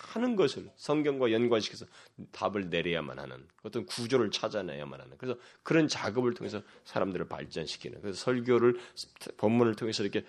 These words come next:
설교를 이렇게 발화-, 할 수 있는 그런 눈을 뜨게 하는 그런 실습을 직접적으로 시킵니다. 실제로, 어,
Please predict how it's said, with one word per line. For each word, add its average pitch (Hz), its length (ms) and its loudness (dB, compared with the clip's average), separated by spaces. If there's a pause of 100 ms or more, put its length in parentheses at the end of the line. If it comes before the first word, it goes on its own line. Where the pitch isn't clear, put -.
(100)
설교를 117 540 -2
이렇게 - 100 -10
발화-, 90 380 -4
할 120 220 -4
수 - 120 -8
있는 82 220 -6
그런 85 260 -4
눈을 123 380 4
뜨게 110 180 0
하는 85 320 -2
그런 165 240 0
실습을 180 580 0 (300)
직접적으로 - 540 -6
시킵니다. - 480 -4 (100)
실제로, - 580 -10 (420)
어, - 80 -16